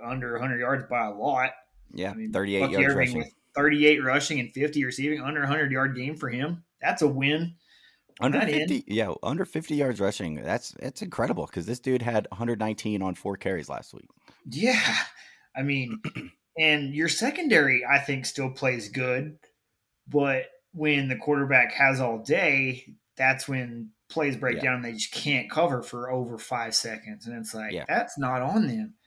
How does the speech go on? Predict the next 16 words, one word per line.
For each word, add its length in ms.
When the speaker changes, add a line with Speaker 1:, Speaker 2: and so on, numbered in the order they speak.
Speaker 1:
They 80
gave 160
up 80
Speaker 2:
And 80
as 240
Speaker 1:
one 60
Speaker 2:
the 80
game 200
Speaker 1:
bomb, 280
one 280
bomb 220
today, 520
that 320
game, 320
but, 160
like, 220